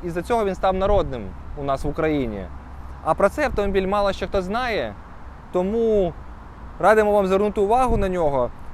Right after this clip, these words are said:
Ну, дехто думає, що він занадто великий, порівнюючи з Меганом, але скажу відразу, що по ширині він тільки ширше на шість сантиметрів, а по довжині на двадцять сантиметрів. Із цих параметрів додаються плюси, що ззаді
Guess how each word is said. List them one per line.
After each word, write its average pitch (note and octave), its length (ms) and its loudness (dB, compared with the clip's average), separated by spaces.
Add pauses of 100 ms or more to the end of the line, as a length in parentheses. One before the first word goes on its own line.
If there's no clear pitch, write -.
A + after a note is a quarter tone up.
(460)
Ну, F#3 180 0
дехто A#3+ 340 2
думає, A3+ 440 0
що G#3 420 2
він G3+ 140 0
занадто A3 340 -2
великий, A3 640 0
порівнюючи F#3+ 400 -4
з E3 40 -8
Меганом, F3+ 540 -2
але A3 360 0
скажу G#3 280 -4
відразу, G#3+ 500 0
що F#3 300 -2
по F#3 120 -2
ширині G3+ 320 -4
він G#3+ 160 -6
тільки F#3+ 180 -8
ширше G3+ 320 -6
на F#3+ 100 -8
шість G#3 200 -4
сантиметрів, G3 640 -6
а D3 60 -2
по D#3+ 100 -6
довжині F3+ 340 -6
на G#3+ 80 -4
двадцять F#3+ 320 0
сантиметрів. B2+ 640 -4 (1500)
Із F3+ 140 0
цих B3 180 0
параметрів A3+ 720 2
додаються G#3+ 400 -2
плюси, A#3+ 480 -2
що E3+ 340 -2
ззаді A3+ 420 0